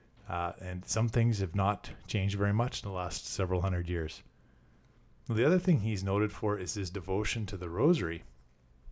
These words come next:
You know, back in fifteen seventy-one, Pope Pius the Fifth helped organize a naval fleet to resist the invasion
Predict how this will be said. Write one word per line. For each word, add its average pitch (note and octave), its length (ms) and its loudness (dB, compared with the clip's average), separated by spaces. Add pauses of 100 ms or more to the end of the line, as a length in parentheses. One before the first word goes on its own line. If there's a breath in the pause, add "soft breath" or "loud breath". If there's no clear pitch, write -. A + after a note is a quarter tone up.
(200)
You G#2+ 80 -6
know, F#2 60 -4
back A2 340 -4
in E3+ 80 2
fifteen C#3+ 340 0
seventy-one, A2 560 -2
Pope A#2+ 300 2
Pius G#2+ 340 2
the A2 120 -2
Fifth - 440 -6 (640 soft breath)
helped A#2 260 0
organize G#2+ 540 0
a F#2+ 60 -6
naval A#2 360 -2
fleet G#2 480 -4
to - 140 -6
resist F2+ 520 -6
the - 180 -6
invasion A2+ 680 0